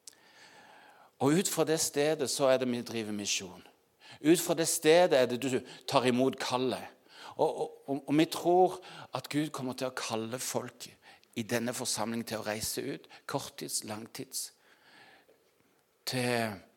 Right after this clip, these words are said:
ulike deler av verden. Og det er ut fra dette stedet at vi gir han rom. Det er ut fra dette stedet vi sier ja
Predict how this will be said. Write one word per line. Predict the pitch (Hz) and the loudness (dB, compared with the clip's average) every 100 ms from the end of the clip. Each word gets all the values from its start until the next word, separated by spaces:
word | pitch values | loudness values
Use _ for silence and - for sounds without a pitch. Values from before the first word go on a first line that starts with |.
| - | -8
ulike | 120 117 117 120 | -4 -2 -2 -4
deler | 113 101 95 | -8 -8 -8
av | 104 | -8
verden. | 156 - 160 156 _ _ _ _ _ _ _ _ _ - - - | -8 -10 -12 -16 _ _ _ _ _ _ _ _ _ -20 -20 -8
Og | |
det | 120 | -4
er | 131 | -2
ut | 135 | 0
fra | 135 | -2
dette | 127 - - 160 | -2 -10 -10 -8
stedet | - 135 127 127 | -6 -4 -6 -6
at | 107 113 | -6 -6
vi | 107 | -6
gir | 117 - | -6 -6
han | - 104 | -6 -6
rom. | 104 117 - - | -6 -10 -10 -12
Det | - | -8
er | 107 | -6
ut | |
fra | - | -4
dette | 113 113 - - 135 | -4 -6 -10 -10 -8
stedet | - 113 120 107 | -8 -8 -8 -8
vi | 101 | -8
sier | - 98 | -8 -8
ja | 95 98 | -8 -10